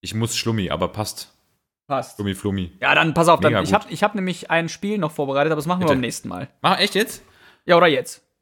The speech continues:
Speaker 2: Ich we-, es ist schnell.
Speaker 1: Mach schnell.
Speaker 2: Ja, okay, pass
Speaker 1: Geil,
Speaker 2: auf.
Speaker 1: find ich gut.
Speaker 2: Ha,
Speaker 1: Einmal spielen noch, hab er noch gar nicht
Speaker 2: Spiel,
Speaker 1: gespielt.
Speaker 2: Spiel, Spiel. Ja, aber Sarah,
Speaker 1: <laughs>
Speaker 2: Sarah kommt doch gleich nach Hause, oder?
Speaker 1: Sarah liegt schon hier.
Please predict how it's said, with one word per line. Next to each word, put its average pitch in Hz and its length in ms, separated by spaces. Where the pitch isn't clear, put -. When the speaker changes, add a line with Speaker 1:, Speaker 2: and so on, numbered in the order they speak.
Speaker 2:
Ich 139 100
we-, 170 100
es 156 120
ist 196 120
schnell. 160 300
Speaker 1:
Mach 113 120
schnell. 98 300
Speaker 2:
Ja, 202 100
okay, 175 140
pass 156 160
Speaker 1:
Geil, 87 180
Speaker 2:
auf. - 80
Speaker 1:
find 101 160
ich - 60
gut. 107 180
Speaker 2:
Ha, 480 280
Speaker 1:
Einmal 104 120
spielen 113 300
noch, 104 160
hab 101 100
er 107 60
noch 101 120
gar 104 100
nicht 98 100
Speaker 2:
Spiel, 95 100
Speaker 1:
gespielt. 90 340
Speaker 2:
Spiel, - 0
Spiel. 359 120
Ja, 143 140
aber 131 140
Sarah, 139 380
Speaker 1:
<laughs> - 0
Speaker 2:
Sarah 143 280
kommt 147 200
doch 135 60
gleich 127 200
nach 127 80
Hause, 123 200
oder? 147 260
Speaker 1:
Sarah 107 200
liegt 104 180
schon 95 120
hier. 92 180